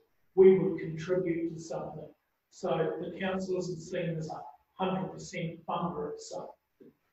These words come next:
as well. So my number would be two hundred fifty K, and we, as a minimum, for a project,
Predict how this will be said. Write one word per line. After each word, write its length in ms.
as 180
well. 500
So 120
my 220
number 360
would 100
be 80
two 80
hundred 400
fifty 440
K, 40
and 140
we, 240
as 180
a 40
minimum, 640
for 260
a 60
project, 600